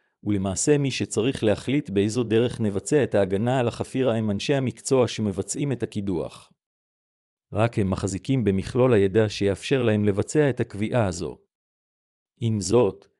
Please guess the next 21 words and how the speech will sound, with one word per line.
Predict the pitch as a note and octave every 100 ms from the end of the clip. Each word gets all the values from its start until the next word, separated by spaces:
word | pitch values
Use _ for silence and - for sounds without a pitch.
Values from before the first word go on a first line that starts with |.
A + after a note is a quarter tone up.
| _ -
כדאי | G2+ C3 D3+
לדעת | G#2 G2+ A#2 G#2+
שלקידוח | - F#2 - G2 A#2+ A#2+ -
יבש | G2 G#2 B2 -
יש | A2+ -
יתרון | G2+ B2+ C#3
בכך | G#2+ - A2+ -
שניתן | - G2+ A2+ C#3
לבצע | A2 G2+ - D3
אותו | C3 B2 A2+
גם | A2+ B2
בסביבה | G#2+ - G2 F#2 A#2+
עירונית, | A2 G2+ G2+ F2 - _ _ _ _ _ -
או | G2+
בסביבה | F#2+ - G2 F#2+ B2
שבה | - G2 A2
יש | B2 A2+
צורך | - C3 A#2+ -
לשמור | G#2 - B2 A#2
על | G2+
הקרקע, | - G2+ G2 G2 E2